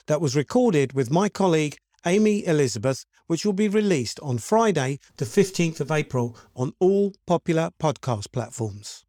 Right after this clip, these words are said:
Hope you enjoy. I am so looking forward to this one. Those of you who are my friends, this is for you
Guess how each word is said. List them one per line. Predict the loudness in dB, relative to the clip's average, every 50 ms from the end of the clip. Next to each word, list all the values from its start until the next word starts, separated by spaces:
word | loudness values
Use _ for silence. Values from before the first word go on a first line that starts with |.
| _ _ _ _
Hope | -2 -2 -2 0 2
you | 2 2
enjoy. | 2 2 2 2 0 0 0 -6 -12 _ _ _
I | -4 -2 -2 0 0 -2 -4 -6
am | -8 -8 -6 -6 -6 -8
so | -8 -8 -8 -6 -4 -2 0 2 4 4 2 2 0 -4
looking | -6 -8 -8 -6 -6 -8 -8 -6
forward | -6 -6 -6 -4 -6 -8 -10
to | -10 -8
this | -8 -6 -6 -6 -6
one. | -4 -4 -4 -2
Those | 2 2 2 2 0 -4
of | -4
you | -2 0 0 0 2 0
who | 0
are | 0
my | 0 0 -2 -2 -4 -8 -14 -20 _ _
friends, | _ 0 2 4 4 4 2 0 -4 -2 -2
this | -2 -2 -2
is | -4 -4 -6
for | -2 -2 -2
you | -2 -2 -2 2 2 4 4 2 0 -2 -8